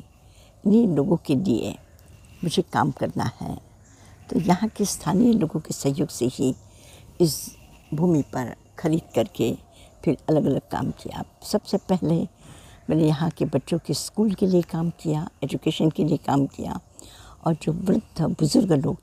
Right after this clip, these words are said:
थे उन लोगों के आँखों की चिकित्सा के लिए, अ, कैंप किए, और फिर आई हॉस्पिटल बनाया, और फिर इसके बाद में गेस्ट हाउस है, ये सब। पर जब यात्री आते थे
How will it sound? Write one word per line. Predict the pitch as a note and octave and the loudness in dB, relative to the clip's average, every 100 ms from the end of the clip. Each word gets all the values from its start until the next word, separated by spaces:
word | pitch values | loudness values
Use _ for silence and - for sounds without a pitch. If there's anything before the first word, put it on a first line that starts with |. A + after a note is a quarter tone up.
| - | -8
थे | A#2 - - - | -8 -8 -14 0
उन | E3 | 0
लोगों | - C#3+ C3+ | 2 -2 -2
के | - - - | -4 -6 -6
आँखों | B2+ - | -8 -8
की | E3 D3+ | -8 -6
चिकित्सा | - E3+ E3 - - - | -4 0 0 0 -8 -2
के | B2+ | 0
लिए, | B2+ G#2+ B2 | 2 0 -2
अ, | - - - - - - - - A3+ G#3+ - | -8 -20 -20 -20 -20 -20 -14 -8 -6 -6 -4
कैंप | D#3 E3 G#3 | 0 2 0
किए, | - E3+ D#3+ F3+ - | 0 0 0 -4 -10
और | C#3+ | -12
फिर | - - - C3 | -8 -10 -4 -2
आई | C#3 - | -2 -4
हॉस्पिटल | C#3 - - C#3 | -6 -6 0 0
बनाया, | - F#2+ D2 D#2+ - - - - - - - - - G#3+ | 0 0 0 -2 -4 -8 -20 -20 -20 -20 -20 -20 -6 -6
और | |
फिर | - G#3+ - - | 0 0 0 -4
इसके | - F#3+ | -2 -2
बाद | D#3 D3+ F#3 - | 0 -2 -2 -8
में | - - - | -8 -12 -4
गेस्ट | D#3+ C#3 - | 2 2 2
हाउस | - E3+ - | -6 -6 -8
है, | - C3 | -4 -2
ये | B2+ | -2
सब। | - - - - - - - - - | -2 -8 -8 -20 -20 -20 -20 -20 -8
पर | A#3 | 0
जब | B3 G3 | 2 2
यात्री | - - A3+ G3+ - | 0 0 -2 -2 -2
आते | D#3+ - D#3 D3+ | -4 -2 -2 -4
थे | - - | -8 -10